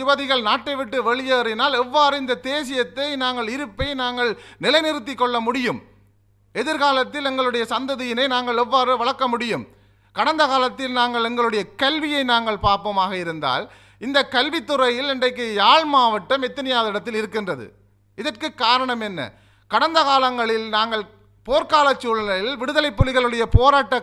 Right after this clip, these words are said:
காலப்பகுதியில் கவனித்து பார்ப்போமாக இருந்தால், அங்கே பொருளாதாரம் வீழ்ச்சியடையவில்லை. அவ்வளவு யுத்தத்துக்கு மத்தியிலும் பொருளாதாரத்தை வீழ்ச்சியடைய விடவில்லை. கல்வி தராதரத்தில்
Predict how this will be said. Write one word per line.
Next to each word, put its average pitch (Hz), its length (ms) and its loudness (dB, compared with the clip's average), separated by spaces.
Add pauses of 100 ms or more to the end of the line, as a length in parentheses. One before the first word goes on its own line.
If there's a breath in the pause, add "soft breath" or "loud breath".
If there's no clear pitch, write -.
காலப்பகுதியில் 214 720 0 (880 soft breath)
கவனித்து 277 500 2
பார்ப்போமாக 226 520 4
இருந்தால், 180 400 -2 (360 soft breath)
அங்கே 254 280 2 (160)
பொருளாதாரம் 254 920 6
வீழ்ச்சியடையவில்லை. 208 840 0 (320)
அவ்வளவு 262 340 4 (120)
யுத்தத்துக்கு 254 600 -2
மத்தியிலும் 226 640 -2
பொருளாதாரத்தை 269 840 6
வீழ்ச்சியடைய 262 520 0 (120)
விடவில்லை. 214 420 -2 (500 soft breath)
கல்வி 302 320 4 (100)
தராதரத்தில் 262 720 2